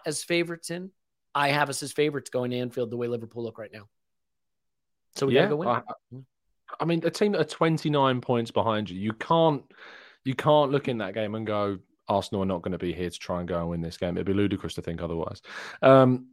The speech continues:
Speaker 2: what's not ludicrous is the brilliant work that yourself and brilliant other people, uh, around the club and outside of the club as well have,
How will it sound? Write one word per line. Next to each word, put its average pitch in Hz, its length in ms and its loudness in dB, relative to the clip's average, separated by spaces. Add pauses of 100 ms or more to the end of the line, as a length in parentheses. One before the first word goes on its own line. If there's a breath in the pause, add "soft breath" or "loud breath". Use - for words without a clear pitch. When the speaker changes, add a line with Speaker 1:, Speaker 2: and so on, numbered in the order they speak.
Speaker 2:
what's 196 240 6
not 208 180 10
ludicrous 139 480 4
is 165 160 4
the 139 240 0
brilliant 175 560 6
work 113 460 4
that 104 380 2
yourself 110 720 2
and 101 380 -2
brilliant 110 380 2
other 107 240 0
people, 98 540 -4
uh, 95 320 -2
around 98 240 -2
the 95 80 -2
club 98 280 0
and 92 80 2
outside 101 280 -2
of 92 60 0
the 92 80 -2
club 95 200 -4
as 95 160 -4
well 95 240 2
have, 92 120 -2